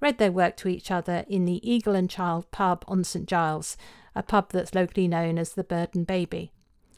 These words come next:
Uh, as a little bit of a sidebar, um, for this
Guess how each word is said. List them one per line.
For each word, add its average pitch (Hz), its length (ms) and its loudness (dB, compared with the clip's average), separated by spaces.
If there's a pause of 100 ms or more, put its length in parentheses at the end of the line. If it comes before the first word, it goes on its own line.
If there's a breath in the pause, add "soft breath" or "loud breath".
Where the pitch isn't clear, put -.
(320 loud breath)
Uh, 190 160 4
as 233 140 4
a 247 60 6
little 214 140 2
bit - 180 -12
of 214 100 -8
a - 40 -6
sidebar, 196 800 2 (120)
um, 190 240 4
for 185 140 -4
this 196 320 0